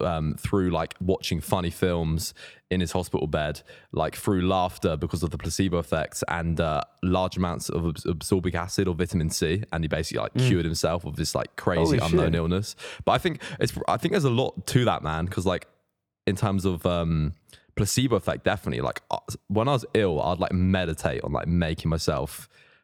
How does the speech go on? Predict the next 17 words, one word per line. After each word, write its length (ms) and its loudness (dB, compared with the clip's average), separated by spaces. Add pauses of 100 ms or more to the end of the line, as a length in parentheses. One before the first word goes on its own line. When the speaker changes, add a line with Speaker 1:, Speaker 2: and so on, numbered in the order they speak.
(120)
Speaker 1:
making 320 0
myself 360 -2
better, 560 0 (380)
or, 80 2
like, 180 -2
focus 480 -2
on 80 0
something, 460 -2
and, 220 0
and 180 2
whether 260 2
or 80 2
not 260 0
there's 140 -2
some, 200 0
like, 340 -4 (480)
some 320 0